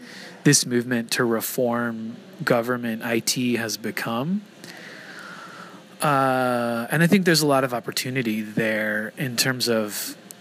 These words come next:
part of what they're trying to do is make it so that i-, smaller companies, startups, et cetera, so that it's easier for them to navigate that procurement process. So,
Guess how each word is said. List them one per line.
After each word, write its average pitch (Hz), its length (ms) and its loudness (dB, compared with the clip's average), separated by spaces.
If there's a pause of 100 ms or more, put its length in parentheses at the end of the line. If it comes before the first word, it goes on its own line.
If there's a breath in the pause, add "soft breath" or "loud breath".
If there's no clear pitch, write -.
(160)
part 165 180 6
of 190 100 2
what 165 140 2
they're 139 140 2
trying 127 260 0
to 117 100 0
do 120 680 4
is 117 340 2
make 131 320 2
it 120 160 0
so 131 260 6
that 117 220 -2 (420)
i-, 190 320 0
smaller 143 840 6
companies, 131 640 0
startups, 123 600 2
et 117 60 -6
cetera, 123 580 4 (680 loud breath)
so - 180 6
that 135 160 6
it's 131 200 4
easier 139 380 6
for 135 160 0
them 120 200 0
to 143 100 4
navigate 117 680 2
that 107 320 0 (300)
procurement 127 680 2 (520)
process. 117 560 2
So, 123 300 4